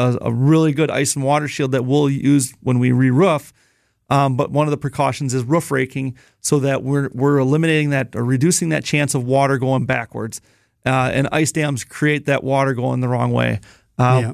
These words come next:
Speaker 1: now,
Speaker 2: yeah.
Speaker 1: once it gets into the house, what's the damage? Like, okay, well, what's the problem? Why, why, why do, why do I want this to avo-, why do I not want it in? Once it gets past the shingles and gets into the house, now it can find its way, uh,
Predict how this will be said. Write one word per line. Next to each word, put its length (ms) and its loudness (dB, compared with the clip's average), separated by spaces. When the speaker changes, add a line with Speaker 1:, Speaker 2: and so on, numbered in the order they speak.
Speaker 1:
now, 260 0
Speaker 2:
yeah. 80 -4
Speaker 1:
once 360 -2
it 60 -4
gets 240 -4
into 260 -2
the 100 0
house, 440 -6
what's 300 -2
the 100 -6
damage? 420 -4
Like, 180 -2
okay, 280 0
well, 180 -6
what's 160 -2
the 80 -10
problem? 480 -4
Why, 220 -2
why, 340 -4
why 240 -4
do, 280 -8
why 160 0
do 80 0
I 60 2
want 220 -2
this 140 -2
to 160 0
avo-, 180 -6
why 160 0
do 140 0
I 100 -2
not 300 -4
want 180 -4
it 60 -2
in? 160 -4
Once 220 0
it 80 -4
gets 180 -4
past 280 -2
the 60 -10
shingles 640 -2
and 100 2
gets 200 0
into 280 0
the 120 0
house, 400 -2
now 300 2
it 80 -2
can 480 -4
find 340 -2
its 160 -4
way, 520 0
uh, 520 0